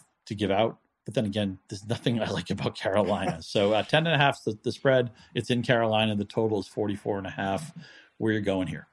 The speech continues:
Speaker 2: Uh, total stay away game, right? I mean, when, you know, <laughs> you're talking about the Buccaneers might have, like, Ronald Jones, Tyler Johnson. Like, I, I, it must feel like Buckner going back into Shea for the first time. Like, this is just a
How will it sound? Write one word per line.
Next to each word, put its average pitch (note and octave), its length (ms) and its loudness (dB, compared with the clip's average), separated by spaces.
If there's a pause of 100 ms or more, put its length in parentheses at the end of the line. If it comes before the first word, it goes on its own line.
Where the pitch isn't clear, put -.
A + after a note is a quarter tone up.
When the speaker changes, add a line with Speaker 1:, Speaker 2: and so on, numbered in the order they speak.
Speaker 2:
Uh, A#2 160 -2
total B2 320 2
stay F#2+ 240 -10
away F2 240 -12
game, F2 320 -12
right? F2 220 -10
I A#2 100 2
mean, D3 140 2
when, B2 260 0 (300)
you A#2+ 100 -6
know, G#2+ 160 -6
<laughs> - 80 -6
you're E3 80 4
talking D#3 220 0
about B2+ 220 2 (260)
the B2 80 -2
Buccaneers A2 500 0
might G2+ 160 -6
have, G2 140 -6
like, F#2 180 -12 (280)
Ronald A2+ 340 0
Jones, C3+ 260 0
Tyler A2+ 320 -4
Johnson. A2+ 600 -4
Like, G2 180 -8
I, C#3 180 -8 (260)
I, - 80 -12
it A2+ 140 -16 (240)
must C3 220 -2
feel C#3 160 2
like A2+ 220 0
Buckner A#2+ 260 -2
going G#2+ 240 -6
back G#2+ 200 -4
into F#2 120 -14
Shea G#2 240 -8
for G2+ 140 -16
the D#2 60 -14
first - 300 -18
time. C#2+ 280 -16
Like, A2 220 -8
this E3+ 180 6
is F3 100 0
just - 220 0
a B2+ 60 -2